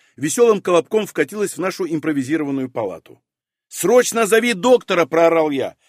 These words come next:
«Кризис у пациентки!» Ойкнув, медсестра исчезла. А я приказал Палкиной:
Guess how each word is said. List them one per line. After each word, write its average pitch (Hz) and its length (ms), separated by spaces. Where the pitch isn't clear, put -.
«Кризис 233 440
у 165 80
пациентки!» 180 640
Ойкнув, 220 460
медсестра 156 500
исчезла. 92 540
А 120 100
я 175 160
приказал 175 420
Палкиной: 135 580